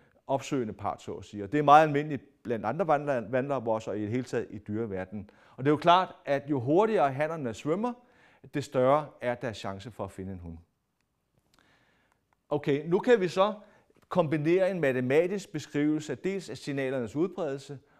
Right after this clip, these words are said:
og dels af hannernes svømmeadfærd. Hvis vi gør det, så kan vi beske-, bestemme, hvor stort et vandvolumen hannen har, har afsøgt på et døgn. Og det viser sig, for en millimeter stor vandlop, så svarer det til, altså er det omkring et par hundrede liter vand.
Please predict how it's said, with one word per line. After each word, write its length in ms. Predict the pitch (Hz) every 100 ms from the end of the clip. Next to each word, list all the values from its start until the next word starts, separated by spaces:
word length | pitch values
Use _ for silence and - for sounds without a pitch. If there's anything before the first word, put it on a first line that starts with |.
| -
og 200 | 131 -
dels 300 | 131 117 -
af 120 | 117
hannernes 380 | 120 117 110 101
svømmeadfærd. 680 | - 92 104 90 - 85 -
Hvis 160 | 123 127
vi 40 |
gør 200 | 151 196
det, 240 | 202 170 165
så 120 | 175
kan 120 | 185
vi 40 |
beske-, 440 | 127 139 - 139 -
bestemme, 400 | - 135 151 147
hvor 100 | 139
stort 260 | 156 151
et 100 | 139
vandvolumen 580 | 110 117 143 120 113 98
hannen 280 | 101 98 110
har, 140 | 104 90 _ -
har 100 | 101
afsøgt 440 | 107 107 110 -
på 80 | 104
et 120 | 95
døgn. 200 | 92 85 - _ _ _ _ -
Og 100 | 131
det 120 | 160
viser 240 | 202 185
sig, 220 | 170 147
for 200 | - 151
en 260 | 135 120 120
millimeter 480 | 135 151 208 180 127
stor 240 | 113 156 120
vandlop, 560 | 123 185 131 107 - _ _
så 100 | 135
svarer 260 | 131 123 135
det 100 | 117
til, 80 |
altså 220 | 139 120 143
er 120 | 131
det 120 | 139
omkring 380 | 113 - 147 -
et 120 | - -
par 220 | - 131
hundrede 260 | 135 127
liter 240 | 104 104 98
vand. 220 | 90